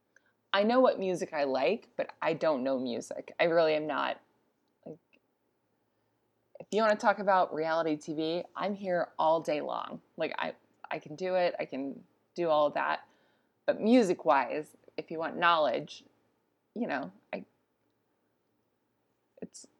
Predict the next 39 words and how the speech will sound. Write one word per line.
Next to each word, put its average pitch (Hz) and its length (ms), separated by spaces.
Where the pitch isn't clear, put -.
it's - 180
like, 156 180
go 202 160
ahead. 196 260
Like, - 320
I 269 120
will 202 180
ask. - 440
If 190 100
they're, 185 340
like, - 240
if - 160
I 214 60
have 220 100
a 190 40
question, 220 440
I'm 185 80
like, 147 260
I, - 160
I'll 170 100
ask, 185 380
and 156 80
that's 165 200
who 202 60
I 165 60
went 208 240
to. 151 260
But 196 180
he 233 300
pointed 190 380
out, 156 200
like, - 140
"Hey, 190 420
this 165 160
is 262 220
really 175 360
actually 151 460
important 143 580
because 151 420